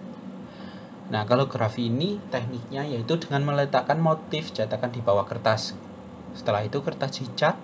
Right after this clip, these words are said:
atau diarsir menggunakan pensil, memakai penet-, penekanan. Setelah itu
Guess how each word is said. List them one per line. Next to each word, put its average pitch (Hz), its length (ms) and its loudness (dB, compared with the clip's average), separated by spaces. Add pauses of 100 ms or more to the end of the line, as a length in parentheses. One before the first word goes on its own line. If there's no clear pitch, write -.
(120)
atau 131 320 0
diarsir 120 640 -2
menggunakan 117 480 -2
pensil, 117 480 0
memakai 117 480 0
penet-, 110 400 -2 (320)
penekanan. 143 640 4
Setelah 104 320 0
itu 156 400 -4